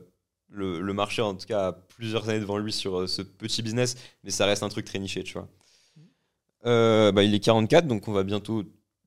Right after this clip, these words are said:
on va, on va clôturer ce podcast. Juste avant de finir, on va faire comme dans tous les épisodes où il y aura des invités. Euh, je vais te demander de, de me citer, euh, deux choses. Donc, euh, premièrement, un livre qui t'a inspiré pour, euh, lancer ton business, et, euh, pas forcément sur l'I A d'ailleurs.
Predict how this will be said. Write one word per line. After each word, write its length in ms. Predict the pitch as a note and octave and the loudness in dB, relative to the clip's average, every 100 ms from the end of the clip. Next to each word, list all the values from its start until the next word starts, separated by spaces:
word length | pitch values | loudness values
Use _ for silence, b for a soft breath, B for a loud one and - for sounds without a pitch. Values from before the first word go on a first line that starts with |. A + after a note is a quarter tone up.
| _ | _
on 80 | G#2+ | -4
va, 380 | G2+ G2 F#2 F2+ | 2 4 4 2
on 40 | F2 | 0
va 120 | F#2 | -2
clôturer 360 | A#2+ A2 G#2 | -2 -4 -4
ce 60 | A2 | -2
podcast. 420 | G#2 F#2+ D#3 C3+ | -4 0 0 0
Juste 260 | G#2 D#3+ C#3+ | -4 -2 0
avant 160 | A#2+ | 0
de 60 | B2+ | -2
finir, 460 | B2 C#3 D#3 - - | -2 2 2 2 -8
on 100 | F#2+ | 0
va 120 | F#2+ | 2
faire 220 | F#2 G#2+ - | 2 0 0
comme 160 | G#2 | 0
dans 200 | G2 F2+ | 2 0
tous 180 | F2+ A#2+ | -2 -4
les 140 | A#2 | -2
épisodes 360 | A2 A2 A#2 A2+ | -2 0 0 0
où 120 | - | -4
il 60 | A2 | 0
y 40 | |
aura 140 | A2 G#2+ | 0 0
des 160 | G#2 | 0
invités. 380 | G2+ G2 A2 D3 B B B B - | -4 -2 -4 -4 B B B B -6
Euh, 160 | E2 | -4
je 100 | G2 | -2
vais 80 | G#2 | -4
te 100 | G#2 | -4
demander 340 | A2+ G#2+ A2+ B2+ | -2 -2 -2 -2
de, 260 | G2+ F#2 | -4 -4
de 120 | F2+ | -4
me 60 | F#2+ | -6
citer, 420 | - A2 - B2 | -6 -8 -4 0
euh, 200 | G2+ D#2+ | 0 -2
deux 200 | D2+ F2+ | -6 -8
choses. 400 | C3 - C#3+ A#2 F#2 | -8 -6 -8 -8 -12
Donc, 200 | F2+ F2 | -8 -8
euh, 60 | |
premièrement, 520 | E2 G2+ F#2+ A#2+ B2 A2 | -6 -2 0 0 -2 0
un 100 | A#2+ | 0
livre 240 | C3+ A#2+ | 0 -6
qui 100 | - | -8
t'a 80 | - | -6
inspiré 360 | F#2 - G2+ A2 | -6 -6 -6 -6
pour, 280 | - F2 F2 | -8 -6 -4
euh, 100 | F2+ | -4
lancer 220 | F2+ F2+ | -6 -6
ton 120 | F#2 | -8
business, 460 | F2+ F2+ G2 G2 - | -8 -6 -6 -6 -6
et, 80 | E2 | -4
euh, 140 | E2 E2 B - | -4 -8 B -14
pas 80 | - | -8
forcément 340 | A#2 B2 A2 | -4 -2 -2
sur 140 | - G#2 | -2 0
l'I 120 | G#2 | 0
A 80 | G#2 | 2
d'ailleurs. 360 | F2+ D3 - | 0 -2 -6